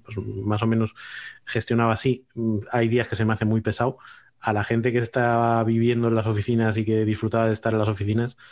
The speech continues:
eh, lo tiene que estar sufriendo un montón.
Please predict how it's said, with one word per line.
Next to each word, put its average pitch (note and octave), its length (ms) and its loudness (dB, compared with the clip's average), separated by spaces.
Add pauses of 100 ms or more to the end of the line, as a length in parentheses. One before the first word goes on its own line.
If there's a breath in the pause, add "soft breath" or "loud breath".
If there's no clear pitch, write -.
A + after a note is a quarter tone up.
(500 loud breath)
eh, F#2 260 -10
lo F#2+ 200 0
tiene G#2 180 -2
que G#2+ 60 0
estar A2 160 -4
sufriendo A2+ 400 -2
un A#2 80 0
montón. F2+ 300 -4